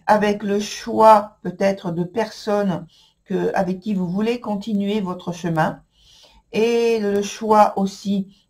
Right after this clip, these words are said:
de la façon dont vous voulez faire ce chemin. Et donc, c'est aussi l'occasion de rencontres,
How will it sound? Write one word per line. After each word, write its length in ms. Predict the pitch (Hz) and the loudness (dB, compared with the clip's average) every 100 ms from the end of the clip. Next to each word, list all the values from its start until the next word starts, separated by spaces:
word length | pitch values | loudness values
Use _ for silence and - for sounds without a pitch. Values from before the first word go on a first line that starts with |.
| - | -12
de 340 | 156 175 170 | -6 -4 -2
la 200 | 165 160 | 0 0
façon 640 | - - 254 - 240 - - | 0 0 0 0 -6 -6 -8
dont 160 | 208 175 | -8 -4
vous 200 | 170 165 | -4 -4
voulez 420 | 170 175 180 180 _ _ _ _ | -4 -4 -4 -8 _ _ _ _
faire 400 | - 208 190 - | -2 -2 -2 -4
ce 160 | 170 | -8
chemin. 540 | 170 185 175 165 302 - _ _ - - _ _ - | -6 -4 -2 -2 -2 -8 _ _ -20 -20 _ _ -4
Et 280 | 202 226 - | 0 0 0
donc, 280 | 196 220 202 | -2 -2 -4
c'est 360 | 226 247 - | -2 -2 -2
aussi 380 | - 220 - 277 | 0 -2 -2 -2
l'occasion 760 | 240 202 202 190 180 208 240 254 _ _ _ | -2 0 0 -2 -2 -2 -2 -6 _ _ _
de 680 | 156 170 202 214 226 226 - _ | -10 -2 2 4 4 2 -4 _
rencontres, 1000 | - 180 208 220 202 220 294 - 202 165 | -10 2 4 4 0 -2 -2 -4 -4 -4